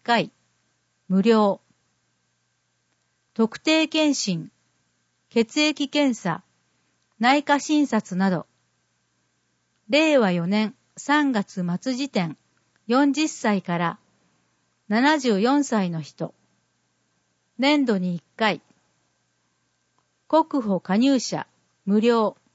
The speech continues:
国保以外に加入している人は、各保険者からのお知らせを確認してください。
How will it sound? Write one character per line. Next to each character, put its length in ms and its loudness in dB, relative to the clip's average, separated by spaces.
国 320 0
保 120 2
以 140 0
外 240 0
に 100 -6
加 160 -4
入 220 0
し 80 -10
て 200 0
い 40 -2
る 100 0
人 260 -2
は、 200 -4
各 300 0
保 200 -4
険 200 0
者 180 -4
か 140 -4
ら 100 -4
の 140 -6
お 80 -8
知 140 -6
ら 100 0
せ 180 0
を 80 -2
確 240 -4
認 240 -2
し 60 -10
て 100 -2
く 80 -8
だ 140 -4
さ 200 -4
い。 120 -10